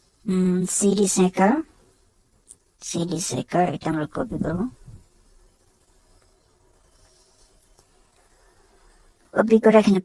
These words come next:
পেস্ট করব। সেকার মধ্যে আসছে, এখানে এলএস দিয়ে দেখে নিই, এখানে বিভিন্ন ফাইলস ডিরেক্টরি দেয়া আছে।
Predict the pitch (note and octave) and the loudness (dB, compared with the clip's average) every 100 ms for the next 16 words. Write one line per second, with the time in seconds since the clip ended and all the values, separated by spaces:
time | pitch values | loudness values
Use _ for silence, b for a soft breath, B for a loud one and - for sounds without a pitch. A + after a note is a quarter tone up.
0 | - F3+ - - - F#3 A3+ C#4 _ _ | 0 -2 -2 -6 -2 0 0 -2 _ _
1 | _ _ _ _ _ _ _ - - F3 | _ _ _ _ _ _ _ -10 -4 -2
2 | E3 E3+ E3+ G#3 F3+ G3 - G3 E3+ E3 | 0 0 0 -2 -4 -4 -6 -4 -2 -2
3 | D#3+ G3 F3+ F3 F3+ F3+ B3 - _ _ | -4 -4 -4 -4 -2 -2 -2 -6 _ _
4 | _ _ _ _ F3 F3+ F#3 F3 F3 F3 | _ _ _ _ -6 -2 0 0 0 -2
5 | - - C#3+ E3+ E3+ - - - F3 E3 | -4 -2 0 0 -2 -6 -10 -4 -2 -2
6 | - F3 F#3 F#3 F#3 B3 | -2 0 2 2 2 -4